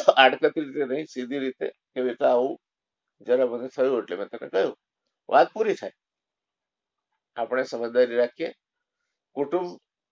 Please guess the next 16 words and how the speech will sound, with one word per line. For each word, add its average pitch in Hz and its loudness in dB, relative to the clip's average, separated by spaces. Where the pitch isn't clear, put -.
આનંદ 147 2
કરતું 127 -2
હશે, 156 -8
કલ્લોળ 127 -2
કરતું 104 -4
હશે, 101 -12
તો 135 -4
તમને 147 2
પણ 175 0
સ્ટ્રેસ 151 2
કે 139 -8
ટેન્શન 123 -4
નહીં 120 -6
થાય. - -8
પરિણામે 143 4
આપણે 120 0